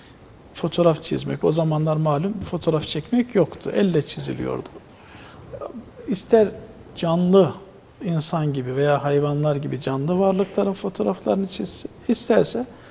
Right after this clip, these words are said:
tabiatta ki cansız dediğimiz gül, çiçek vesaire resimleri çizsin. Her halükarda yasaklanmıştı. Sebep de toplum yeni şirkten çıkmıştı, şirk toplumuydu. Yeni İslam'la tanıştılar.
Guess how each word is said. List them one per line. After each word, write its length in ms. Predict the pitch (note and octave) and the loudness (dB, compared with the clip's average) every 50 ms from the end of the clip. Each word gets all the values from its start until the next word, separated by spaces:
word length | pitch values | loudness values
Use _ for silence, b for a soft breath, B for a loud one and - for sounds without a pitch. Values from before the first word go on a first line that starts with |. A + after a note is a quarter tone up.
| B B B B | B B B B
tabiatta 640 | - - D4 C4+ A#3+ A3 F3 D3+ - - - - - - - - - | 2 6 6 8 8 8 6 6 4 2 2 2 0 0 -10 -20 -12
ki 260 | - - A#3+ B3 G#3+ | -4 0 0 0 2
cansız 520 | G3 G3+ F#3+ F#3+ F#3 F#3 - G3+ E3+ - - | 4 4 4 4 2 0 0 -2 -4 -4 -2
dediğimiz 400 | - - - D3+ D3+ D3+ D3+ D3+ | -4 -4 -4 -4 -4 -4 -6 -2
gül, 220 | F3 F#3 E3+ C3+ C#3 D#3 - | 0 2 2 0 0 -6 -8
çiçek 480 | - - G3+ - - D#3+ C#3+ - - - | -6 -6 -4 -4 -2 -4 -4 -6 -4 -2
vesaire 460 | - - - - - - D#3+ F3 - | -2 -2 -2 -4 -6 -4 -4 -2 -2
resimleri 520 | - - D#3+ - F3+ E3+ - - - D3+ | -2 -2 -4 -6 -8 -6 -6 -8 -8 -8
çizsin. 440 | - - - - - - - A#3+ A#3 B B B B B B B B B - | -10 -10 -10 -8 -8 -8 -8 -10 -12 B B B B B B B B B -4
Her 140 | - C4+ C#4 | 0 2 2
halükarda 680 | A#3+ F3+ F3+ E3+ C#3+ C#3 C#3+ - - E3+ D#3+ F3 G3+ | 2 2 0 0 -2 -2 -6 -8 -6 -6 -4 -4 -4
yasaklanmıştı. 1000 | A3 G3 E3+ - - - D3 - - - C#3+ C#3 C#3+ C#3+ D3+ - - - G#3 F#3+ | -4 -4 -4 -4 -4 -6 -8 -8 -8 -8 -8 -8 -10 -12 -14 -14 -14 -12 -12 -8
Sebep 500 | - - G3+ F#3+ G#3 A#3 A3 A3+ - - | -4 0 0 2 2 2 0 0 -6 -4
de 220 | E3+ F3+ G#3 C4+ - - b b b b b b b b b - - | -2 -2 -2 -4 -6 -12 b b b b b b b b b -18 -8
toplum 440 | - - G3+ G#3 - - G#3+ G3+ F#3 | -2 -2 -2 -2 0 -2 0 0 0
yeni 400 | F3 E3 F3+ G3 G3 G3+ F#3 F#3 - | 0 2 2 4 4 4 2 0 -2
şirkten 500 | - - - - - - - E3+ D3+ D3 | -6 -6 -8 -8 -12 -8 -6 -4 -4 -4
çıkmıştı, 840 | - - - - - - F3+ F3+ - - - - G#3 G#3 G#3+ G#3+ G#3+ | -6 -8 -10 -10 -8 -6 -6 -4 -4 -6 -4 -4 -2 -2 -2 -4 -4
şirk 320 | - - - G#3+ G#3+ - | -6 -4 -4 -4 -4 -2
toplumuydu. 680 | - A3 G3 G3 - - A3+ G#3 G#3 G#3 G3+ F#3+ A#3 A3+ - - b b b b b b b | -4 -4 -4 -4 -4 -6 -4 -2 -2 -2 -2 -4 -8 -10 -12 -14 b b b b b b b
Yeni 340 | G#3 A3 A3+ G#3+ G#3 F#3 D3+ - - - - - - - - - - - | 0 2 2 2 2 0 -2 -6 -10 -16 -20 -20 -20 -20 -20 -20 -14 -10
İslam'la 1200 | D3+ - - - F#3 F3+ E3 C#3 - F#3 F3 - - E3 - - - - - - - - D#3+ D#3 D3 | -8 -6 0 2 2 4 2 2 -4 -8 -12 -12 -10 -10 -10 -10 -10 -12 -14 -16 -10 -4 -2 -2 -2
tanıştılar. 640 | - - D3 D#3 F3 F3+ - - G3+ G3+ G3 G#3 A3 | -2 -4 -6 -4 -4 -4 -4 -4 -4 -2 -2 -2 -4